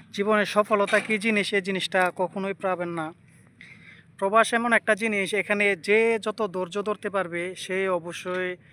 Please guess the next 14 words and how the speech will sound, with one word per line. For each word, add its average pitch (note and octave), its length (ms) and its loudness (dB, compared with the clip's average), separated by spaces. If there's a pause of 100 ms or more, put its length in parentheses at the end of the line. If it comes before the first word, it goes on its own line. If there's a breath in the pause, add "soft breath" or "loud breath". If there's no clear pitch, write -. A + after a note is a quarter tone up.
(360 loud breath)
আজ F3+ 220 0
নয় E3+ 260 -4
কাল F3 260 -4
সফলতার E3+ 720 -4 (1120 loud breath)
মুখ E3+ 260 -4
একদিন E3+ 280 -6
না F3 100 -4
একদিন E3 240 -10
দেখবে। D3+ 360 -6 (1000 loud breath)
এখানে A3+ 240 4
আমরা A3+ 380 8
আইসা A3 220 4 (180)
দেখছি G3 520 0
অনেক A3+ 280 2